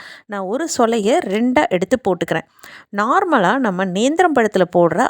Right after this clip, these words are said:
அதே வாழைக்காய் பந்தாங்க நம்ம இப்போ பலா சொலையில போடுறோம். விருப்பத்துக்கு தகுந்த மாதிரி சொலைகளை கட் பண்ணி வச்சிருக்கிறத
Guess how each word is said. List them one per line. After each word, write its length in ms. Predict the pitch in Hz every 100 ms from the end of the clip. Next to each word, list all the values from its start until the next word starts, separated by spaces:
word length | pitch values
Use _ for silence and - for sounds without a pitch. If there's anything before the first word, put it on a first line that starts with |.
| 175
அதே 200 | 202 233
வாழைக்காய் 500 | 294 196 202 208 208 190
பந்தாங்க 420 | 170 151 160 339
நம்ம 220 | 359 170 175
இப்போ 200 | 196 208 196
பலா 200 | 190 254 -
சொலையில 300 | 180 180 208 202
போடுறோம். 420 | 170 156 185 285 - -
விருப்பத்துக்கு 540 | 277 311 - - - 185
தகுந்த 240 | 180 175 170
மாதிரி 200 | 175 269 -
சொலைகளை 380 | 196 226 254 220
கட் 220 | 226 226
பண்ணி 160 | 220 226
வச்சிருக்கிறத 640 | 175 - 180 - 156 233